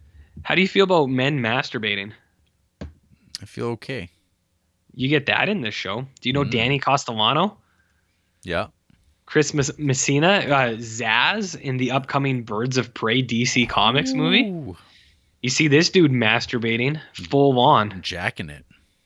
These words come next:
Speaker 1: Yeah, full on. It is a straight shot of his whole body.
Speaker 2: Cool.
Speaker 1: Do I have your attention now, Jarrett?
Speaker 2: You always did.
Speaker 1: Oh, actually, so I remember what I wanna talk about. Anyway, Sharp Objects is good. Uh, I liked it. I,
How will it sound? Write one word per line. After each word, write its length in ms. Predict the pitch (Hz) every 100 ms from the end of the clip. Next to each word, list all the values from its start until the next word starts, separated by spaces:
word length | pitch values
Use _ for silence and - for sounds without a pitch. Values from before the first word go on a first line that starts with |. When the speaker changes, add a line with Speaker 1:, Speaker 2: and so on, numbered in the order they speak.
| _
Speaker 1:
Yeah, 180 | 127 113
full 420 | - - 147 165
on. 240 | 147 147 147
It 160 | 143
is 160 | 143 139
a 160 | 135
straight 340 | 120 - 135 139
shot 240 | - 143
of 60 | 127
his 100 | 110
whole 220 | - 123
body. 420 | 117 117 113 104 - _ _ _ _ _ _ _ _ _ _
Speaker 2:
Cool. 160 | - 165
Speaker 1:
Do 120 | 170
I 60 | 110
have 140 | 107
your 100 | 110
attention 400 | 110 113 113 123
now, 160 | 123 123
Jarrett? 300 | 135 151 - _ _ _ _ _
Speaker 2:
You 320 | 101 95 90
always 260 | 82 82 76
did. 320 | - 98 95 _ _ _ - -
Speaker 1:
Oh, 240 | 330 - -
actually, 320 | 175 190 156
so 160 | 127 160
I 100 | 147
remember 320 | 180 185 175
what 100 | 156
I 40 | 139
wanna 180 | 127
talk 160 | 113 107
about. 220 | 107 104
Anyway, 220 | 156 147 110
Sharp 340 | - - 190
Objects 400 | - 208 190 175
is 120 | 160
good. 320 | 127 123 127 135 - _
Uh, 160 | 139 131
I 120 | 143
liked 260 | 147 127 127
it. 140 | 135
I, 220 | 139 143